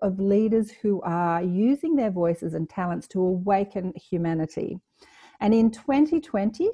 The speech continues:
she was included in the Watkins Spiritual one hundred, a list of living people that make a unique and spiritual contribution to, uh, at a global scale. Internationally known for her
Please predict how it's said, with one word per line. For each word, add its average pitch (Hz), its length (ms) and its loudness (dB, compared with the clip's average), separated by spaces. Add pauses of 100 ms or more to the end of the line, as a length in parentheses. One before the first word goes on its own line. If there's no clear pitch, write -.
she 262 80 0
was 208 180 2
included 202 540 2
in 202 220 -4
the 190 80 0
Watkins 311 920 -2
Spiritual 269 840 -2
one 165 280 -2
hundred, - 520 -6 (500)
a 214 60 4
list 254 420 2
of 185 460 4
living 233 500 2
people 190 540 0 (200)
that - 220 0
make 190 300 -2
a 202 40 2
unique 202 600 0
and 180 200 -4
spiritual 220 440 0
contribution 180 960 -4 (400)
to, 180 280 -2 (140)
uh, 160 240 -2
at 175 160 -2
a 160 40 0
global 160 520 0
scale. - 680 -2 (240)
Internationally 226 600 0
known 165 300 -2
for 170 180 -6
her 160 420 -2